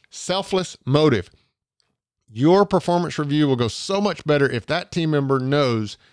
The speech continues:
that you care more about them and their performance than you do yourself. Be sure that in the moment you are addressing the performance, not trying to change the per-,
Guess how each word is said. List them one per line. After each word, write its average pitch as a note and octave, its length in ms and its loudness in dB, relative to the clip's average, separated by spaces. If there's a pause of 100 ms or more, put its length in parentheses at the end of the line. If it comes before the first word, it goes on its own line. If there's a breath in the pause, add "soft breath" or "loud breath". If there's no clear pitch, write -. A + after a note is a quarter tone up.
(520 soft breath)
that - 180 -10
you F#3+ 80 -2
care C#3+ 240 0
more C3+ 240 4
about A2+ 280 0
them F3+ 280 -2
and D3 140 -2
their D#3 140 0
performance C#3 520 -2
than A2 160 -4
you G#2 80 -2
do A#2 220 0
yourself. A2 560 -6 (640)
Be D3+ 140 0
sure F3+ 300 0
that E3+ 200 -6
in D#3+ 200 0
the F3+ 80 2
moment F#3+ 400 2
you D#3 200 -2
are C#3+ 200 2
addressing D#3 480 -2
the C3+ 80 0
performance, G3 840 0 (520)
not D#3 380 -4
trying E3+ 240 0
to D#3+ 60 -2
change D#3+ 300 0
the C#3 80 -2
per-, C#3 240 2